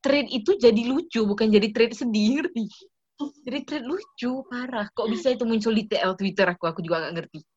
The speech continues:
Maunya aku share ke kalian, ya, kalian pasti ketawa tuh bacanya. Sumpah, itu lucu kali. Bahkan dia, dia sampai nggak sedih lagi dari putusin, sampai, "Ya Allah, iya ya, kok aku jahat kali," gitu sama cowok aku.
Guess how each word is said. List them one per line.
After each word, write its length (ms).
Maunya 160
aku 160
share 300
ke 160
kalian, 320
ya, 80
kalian 240
pasti 160
ketawa 400
tuh 80
bacanya. 320
Sumpah, 320
itu 160
lucu 160
kali. 220
Bahkan 320
dia, 240
dia 80
sampai 320
nggak 160
sedih 320
lagi 240
dari 160
putusin, 400
sampai, 320
"Ya 160
Allah, 160
iya 240
ya, 140
kok 100
aku 240
jahat 400
kali," 480
gitu 80
sama 240
cowok 480
aku. 320